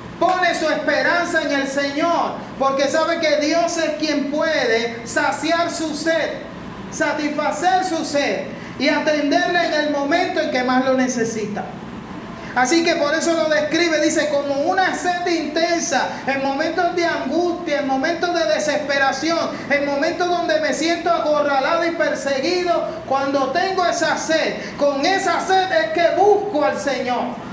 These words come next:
con esa intensidad es que busco al Señor. Uno no viene a la iglesia a ver qué pasa, hay gente que viene a novelerear, a ver qué sucede, vamos a ver qué, vamos a averiguar.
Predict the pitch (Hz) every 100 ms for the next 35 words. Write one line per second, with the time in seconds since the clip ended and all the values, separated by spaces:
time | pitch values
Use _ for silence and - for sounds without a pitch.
0 | - 302 311 359 370 349 339 349 349 -
1 | 330 311 359 359 339 - 320 311 381 -
2 | 339 - 320 320 339 381 - - - -
3 | 320 381 370 277 277 269 262 240 226 233
4 | 233 214 208 220 - - - 269 285 277
5 | - - - - - - - 196 208 269
6 | 254 226 226 226 208 208 190 180 170 170
7 | 180 - - - - - - - - -
8 | - - - - - 175 202 - 302 311
9 | 294 214 196 175 156 - - 190 285 302
10 | 269 277 285 262 - - - - - 185
11 | 254 277 285 277 208 262